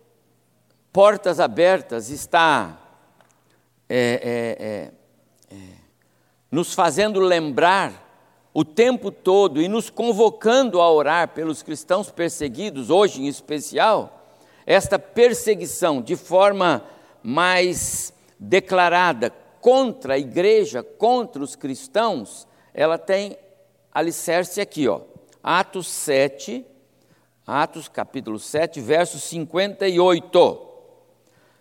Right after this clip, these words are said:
Esse capítulo sete descreve o apedrejamento de Estevão, o primeiro a receber uma perseguição direta que causou-lhe, que levou à morte.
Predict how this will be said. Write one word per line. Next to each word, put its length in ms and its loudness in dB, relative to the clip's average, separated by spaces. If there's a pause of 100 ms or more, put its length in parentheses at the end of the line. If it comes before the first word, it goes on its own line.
(160)
Esse 320 0 (540)
capítulo 680 -2
sete 680 0
descreve 800 0
o 120 4
apedrejamento 920 -2
de 120 -14
Estevão, 640 2
o 60 -4
primeiro 680 4 (580)
a 80 -6
receber 1200 0 (120)
uma 220 0
perseguição 880 -4
direta 800 -2
que 180 -20
causou-lhe, 800 0 (500)
que 80 -10
levou 420 2
à 60 4
morte. 720 2